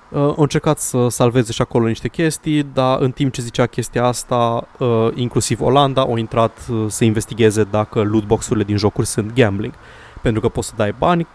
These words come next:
în speranța că îți pică ceva ce vrei și poate să nu îți pice. E gambling. E una din definițiile gamblingului.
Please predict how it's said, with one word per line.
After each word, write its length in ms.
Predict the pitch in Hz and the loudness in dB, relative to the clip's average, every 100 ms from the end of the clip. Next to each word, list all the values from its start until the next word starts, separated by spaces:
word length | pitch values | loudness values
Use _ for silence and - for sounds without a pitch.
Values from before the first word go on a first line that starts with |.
| - | -8
în 120 | 139 120 | -4 -2
speranța 420 | - 117 123 - | 0 2 2 0
că 100 | 117 | -4
îți 100 | - | -8
pică 200 | 139 120 | -6 -4
ceva 300 | - 110 107 | -2 -2 -2
ce 140 | - | -2
vrei 280 | 117 160 175 | -2 0 0
și 180 | 143 127 | -4 -4
poate 280 | 139 127 127 | -2 -2 -2
să 260 | - 120 - | 0 -2 0
nu 260 | 123 110 131 | 0 0 -2
îți 160 | - | -6
pice. 320 | - 101 127 - _ - - | -6 -6 -8 -14 _ -20 -8
E 120 | 151 | -4
gambling. 440 | 120 104 95 107 139 | 0 0 -2 -2 0
E 60 | |
una 100 | 139 | 0
din 100 | 117 | 0
definițiile 600 | 113 - 117 113 - 104 | -2 -2 -4 -4 -2 -2
gamblingului. 640 | 101 101 95 101 113 123 | 0 -2 -2 -4 -4 -4